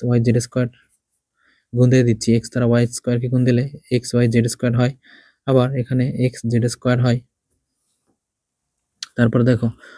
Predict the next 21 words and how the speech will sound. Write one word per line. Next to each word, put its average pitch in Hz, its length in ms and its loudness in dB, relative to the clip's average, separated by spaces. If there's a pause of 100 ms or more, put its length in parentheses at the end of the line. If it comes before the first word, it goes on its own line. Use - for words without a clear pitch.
(280)
ওয়াই 123 240 2 (220)
দিয়ে 123 140 2
জেডকে 123 380 -2
গুণ 123 240 0
দিলে 120 160 0 (100)
জেড 120 120 0
এস-, 120 220 -4 (360)
ওয়াই 123 220 0
জেড 120 120 0
স্কয়ার 120 340 -6
প্লাস 120 360 -4
ওয়াই 120 140 0
দ্বারা 120 140 0
এক্স - 140 -6 (100)
স্কয়ারকে 120 300 0
গুণ 120 160 -2
দিলে 117 160 2
এক্স - 160 -6
স্কয়ার 120 360 -2 (140)
ওয়াই 120 240 0 (1200)
প্লাস 123 240 2